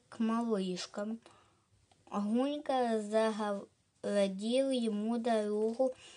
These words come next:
и ударил кулаком по лбу. Они принялись драться,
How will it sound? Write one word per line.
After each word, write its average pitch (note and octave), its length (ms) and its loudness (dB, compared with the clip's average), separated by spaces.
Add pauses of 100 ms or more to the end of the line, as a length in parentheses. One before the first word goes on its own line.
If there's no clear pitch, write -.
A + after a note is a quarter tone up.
(280)
и A3+ 60 -2
ударил A#3+ 640 4
кулаком A3+ 800 -2
по A#3+ 100 -2
лбу. G#3 600 -2 (520)
Они A3 380 -2
принялись A3 1200 -6
драться, G#3 1080 0